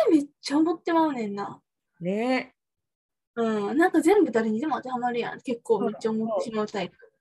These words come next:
Speaker 2: そう。え、だって美奈子だってさ、「じゃあ、あなたは不安になりやすいですね」みたいな。「結構、外面は、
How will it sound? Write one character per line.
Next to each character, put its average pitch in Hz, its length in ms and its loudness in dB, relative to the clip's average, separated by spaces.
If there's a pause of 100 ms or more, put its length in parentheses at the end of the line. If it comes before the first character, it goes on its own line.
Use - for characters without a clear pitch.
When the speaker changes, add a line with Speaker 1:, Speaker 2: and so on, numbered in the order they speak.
Speaker 2:
そ 208 520 0
う。 - 140 -20 (560)
え、 220 100 0
だ 339 120 0
っ - 20 0
て 320 80 -2
美 302 140 2
奈 453 120 4
子 269 120 2
だ 208 60 4
っ 208 60 -2
て 214 80 -6
さ、 202 220 -8
「じ 180 80 -10
ゃ 185 60 -8
あ、 - 80 -18
あ 202 80 -6
な 285 100 -2
た 320 160 0
は 226 260 2 (440)
不 254 240 0
安 294 440 0
に 285 120 -4
な 262 100 0
り 269 100 2
や 330 140 2
す 339 140 -2
い 381 60 6
で 269 100 2
す 262 100 -10
ね」 220 160 -4
み 214 80 -10
た 185 80 -6
い 175 60 -8
な。 170 180 -12
「結 359 220 -2
構、 196 400 2 (540)
外 269 280 0 (140)
面 - 20 2 (300)
は、 254 200 -2